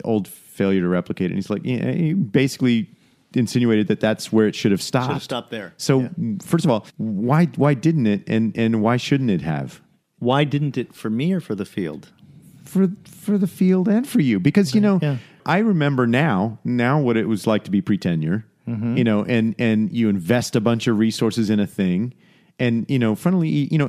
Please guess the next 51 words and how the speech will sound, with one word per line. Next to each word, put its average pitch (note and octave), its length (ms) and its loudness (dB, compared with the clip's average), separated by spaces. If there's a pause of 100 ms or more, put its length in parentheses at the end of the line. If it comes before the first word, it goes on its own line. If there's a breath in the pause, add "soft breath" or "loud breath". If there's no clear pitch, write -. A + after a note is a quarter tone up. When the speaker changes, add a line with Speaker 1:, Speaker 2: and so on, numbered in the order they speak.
Speaker 1:
any A3 200 0
E E3+ 160 -2 (120)
E D3 40 0
G B2+ 300 0
asymmetry A#2+ 560 0
study F2 500 -2 (400 soft breath)
is G#2+ 220 0
a F2 100 0
huge D#3+ 800 0 (200)
pain B2+ 240 2
in G#2 100 2
the G2+ 160 2
ass. E2 340 -2
Speaker 2:
Yes. - 440 -8 (120)
Speaker 1:
Right? A2+ 180 2
Speaker 2:
Yes. - 240 -18
Speaker 1:
And, C3+ 240 0
and C3+ 300 0
it C#3+ 140 2
was A#2+ 160 0
much D3+ 240 0
more B2+ 160 0
so A2 240 0
then. F#2 420 -2 (140)
Speaker 2:
Right. A#2+ 160 -2
It's F#2 100 -10
better D#3+ 220 2
now C3+ 240 0
that G#2 140 -2
you G#2+ 60 -2
dump A2+ 280 -2
all A#2 60 2
Speaker 1:
Yeah. G#2 60 0
Speaker 2:
the F2+ 60 -2
dri-, A2 260 -2
data A#2 220 -2
on G2+ 140 -2
one G#2 160 -2
drive G#2+ 240 0
Speaker 1:
Yeah, G2 80 0
but - 120 -2
Speaker 2:
and G#2 180 -6
Speaker 1:
back E3 260 0
then, B2 360 0
Speaker 2:
Yeah. B2+ 60 -4
Speaker 1:
you C#3 120 0
were, D3 120 -2 (160)
you C3+ 160 -4
could A2 300 -4 (260)
easily A#2+ 680 0 (220)
toss A#2+ 460 -6